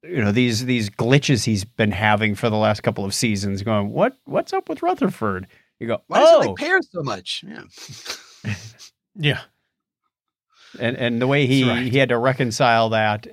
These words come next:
Speaker 1: Uh, I, I liked this one from a couple different angles. The humor and, and the insight, the backstory, uh, really well done.
Speaker 3: Mm-hmm.
Speaker 2: Excellent. Excellent. All right. And I know that the next one I have here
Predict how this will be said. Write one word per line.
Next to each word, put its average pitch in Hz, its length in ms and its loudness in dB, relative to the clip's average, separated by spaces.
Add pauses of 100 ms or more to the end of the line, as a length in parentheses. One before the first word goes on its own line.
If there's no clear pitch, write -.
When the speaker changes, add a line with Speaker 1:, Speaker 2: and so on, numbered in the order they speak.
Speaker 1:
Uh, 127 360 -4
I, 196 440 4
I 180 180 4
liked 139 340 2
this 117 220 -6
one 101 160 -6
from 101 160 -8
a 98 40 -8
couple - 240 -8
different 92 280 -8
angles. 85 360 -14 (380)
The 123 60 0
humor 175 360 4
and, 131 440 2
and 127 160 0
the 113 140 2
insight, 113 440 2
the 110 60 -2
backstory, 104 720 2 (480)
uh, 92 260 -4 (240)
really 175 220 4
well 110 180 4
done. 87 300 -2 (180)
Speaker 3:
Mm-hmm. 101 200 -12 (1600)
Speaker 2:
Excellent. 101 480 -16
Excellent. 131 420 -10 (180)
All 156 160 2
right. 160 300 2
And 139 340 0
I 143 120 -2
know 143 280 2
that 139 280 0 (580)
the 117 80 -10
next 127 220 -6
one 139 100 -2
I 131 60 2
have 123 240 0
here 131 480 0